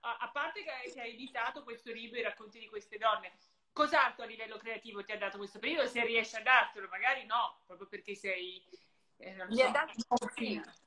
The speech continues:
Speaker 2: Allora, ho finito il, di, di correggere il mio,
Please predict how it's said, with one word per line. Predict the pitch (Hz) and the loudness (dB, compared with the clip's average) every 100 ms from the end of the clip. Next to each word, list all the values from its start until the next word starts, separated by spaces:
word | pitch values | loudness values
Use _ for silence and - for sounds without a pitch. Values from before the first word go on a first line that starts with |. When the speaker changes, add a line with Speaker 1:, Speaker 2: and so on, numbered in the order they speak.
| _ - | _ 2
Speaker 2:
Allora, | 285 262 202 | 6 6 6
ho | 208 | 2
finito | 247 247 339 466 480 | -6 -8 -4 0 0
il, | 202 190 185 185 180 175 175 170 | 0 0 0 0 0 -2 -4 -6
di, | 180 175 | -10 -8
di | 180 175 170 170 | -8 -6 -6 -4
correggere | - 196 196 196 190 | 4 6 6 4 2
il | 180 | 2
mio, | 180 | 2